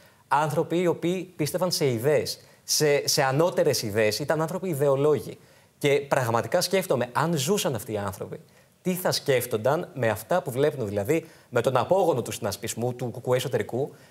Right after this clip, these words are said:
ε, πώς έχει ευτελιστεί αυτό το κόμμα, τι άνθρωποι το εκπροσωπούν.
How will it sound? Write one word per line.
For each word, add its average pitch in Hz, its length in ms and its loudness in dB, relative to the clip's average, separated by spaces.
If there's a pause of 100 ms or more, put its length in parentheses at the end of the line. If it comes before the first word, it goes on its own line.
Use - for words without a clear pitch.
(100)
ε, 131 160 2
πώς 180 360 0
έχει 214 460 0
ευτελιστεί 143 600 0
αυτό 175 160 0
το 127 120 -2
κόμμα, 101 420 0 (260)
τι 185 220 2
άνθρωποι 180 600 -2 (400)
το 131 120 4
εκπροσωπούν. 117 680 0